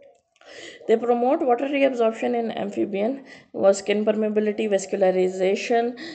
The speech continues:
uh, more blood vessel, uh, uh, presence, epidermal scu-, uh, sculpturing, and, uh, option D is the correct option.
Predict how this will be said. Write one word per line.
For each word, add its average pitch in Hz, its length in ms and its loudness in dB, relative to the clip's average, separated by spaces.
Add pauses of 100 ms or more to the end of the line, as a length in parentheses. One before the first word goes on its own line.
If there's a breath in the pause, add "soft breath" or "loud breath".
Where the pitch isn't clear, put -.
(140)
uh, 175 200 0
more 202 240 6
blood 208 320 2
vessel, 214 420 4 (280)
uh, - 1120 -2
uh, 190 460 0 (120)
presence, 226 500 0 (440 loud breath)
epidermal 214 520 4
scu-, 202 500 2
uh, 202 400 4 (180 loud breath)
sculpturing, 247 1000 -2 (440 loud breath)
and, 190 420 0
uh, 185 120 2 (460)
option 202 360 -2
D 190 120 -2
is 185 140 -4
the 202 100 0
correct - 320 -6
option. - 360 -12